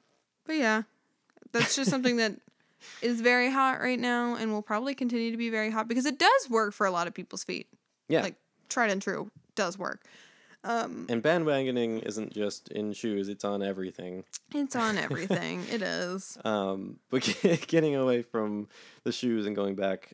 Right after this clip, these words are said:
Speaker 2: to, like, brands and stuff, um, kind of. Uh,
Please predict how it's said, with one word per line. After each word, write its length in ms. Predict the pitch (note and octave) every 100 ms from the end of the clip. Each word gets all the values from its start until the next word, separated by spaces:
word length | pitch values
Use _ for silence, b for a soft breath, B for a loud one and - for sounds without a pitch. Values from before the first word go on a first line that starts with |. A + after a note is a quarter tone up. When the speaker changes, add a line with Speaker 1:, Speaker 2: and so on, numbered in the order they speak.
| -
Speaker 2:
to, 140 | - G2
like, 220 | F#2 -
brands 440 | F#2+ F#2 F#2 F2 -
and 180 | F#2 -
stuff, 360 | - F#2 F#2 - - -
um, 440 | F#2 F#2 F2+ F2 - -
kind 200 | A#2 F#2
of. 160 | F#2 _ B B B B B _ _ _ _ _ _
Uh, 520 | A2 G2+ G2 F#2+ F#2+